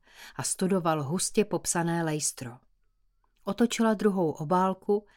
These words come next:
a našla na ní své jméno. Najednou jí došlo, odkud zpráva přišla. Nedočkavě roztrhla dopis, ale už první věta ji totálně otrávila. "Vážená slečno Vronová,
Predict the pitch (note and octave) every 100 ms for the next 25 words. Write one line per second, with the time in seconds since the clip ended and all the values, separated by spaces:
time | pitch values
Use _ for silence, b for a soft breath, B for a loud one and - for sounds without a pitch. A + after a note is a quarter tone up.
0 | b b D#3 D#3 - F#3+ F3+ F3 E3+ -
1 | D#3+ D#3 D3+ D3 C#3 C#3 B2+ B2 _ _
2 | _ _ _ _ _ _ C#3+ E3 G3 G#3
3 | G#3+ D#3 B2+ - E3 F#3 - - - _
4 | - A#3 - B3 - - G#3 G3+ G3+ G3
5 | - D#3+ - A2+ - _ _ _ _ _
6 | _ _ E3 F#3 F#3 - F#3+ F3+ F3 E3
7 | - D#3+ D#3 D3+ D3 - A#2 - - _
8 | b b b b b F3 F3 - F3+ -
9 | - G#3+ G3 F3 D3 D#3+ D#3+ F3+ E3+ C#3+
10 | - D#3+ E3+ E3 D#3+ D3+ C#3+ C#3+ D3 C3
11 | B2 C3 B2+ - _ _ _ _ _ _
12 | _ _ _ _ _ _ _ - D#3+ G#3
13 | A3+ A#3 A3+ A3+ - G3+ - G3+ F3+ F3
14 | E3 D3 B2 B2